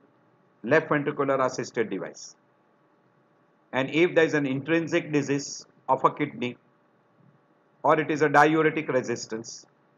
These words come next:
person has got a volume overload, there is no proteinuria, then in that case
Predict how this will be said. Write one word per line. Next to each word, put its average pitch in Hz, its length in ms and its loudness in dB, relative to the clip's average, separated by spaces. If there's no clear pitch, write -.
person 151 300 4
has 160 120 2
got 151 180 2
a 151 40 4
volume 151 380 2
overload, 117 520 4
there 123 100 4
is 131 160 -2
no 160 200 4
proteinuria, 139 840 0
then 151 280 4
in 151 180 -2
that 160 260 4
case 117 280 -4